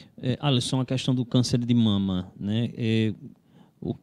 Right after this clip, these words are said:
o que é que vocês têm identificado ao longo desses sete anos que o hospital tá aqui,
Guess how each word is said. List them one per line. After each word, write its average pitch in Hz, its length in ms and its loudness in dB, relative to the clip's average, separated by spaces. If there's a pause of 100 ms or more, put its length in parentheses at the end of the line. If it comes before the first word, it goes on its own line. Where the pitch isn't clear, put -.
o 131 100 0
que 135 120 4
é 147 60 6
que 160 100 -4
vocês 156 320 4
têm 143 200 6
identificado 127 760 0
ao 113 80 2
longo 113 180 0
desses 107 280 -2
sete 123 340 2
anos 110 320 0
que - 80 -10
o 107 60 -4
hospital 110 400 -4
tá 107 160 0
aqui, 110 400 -2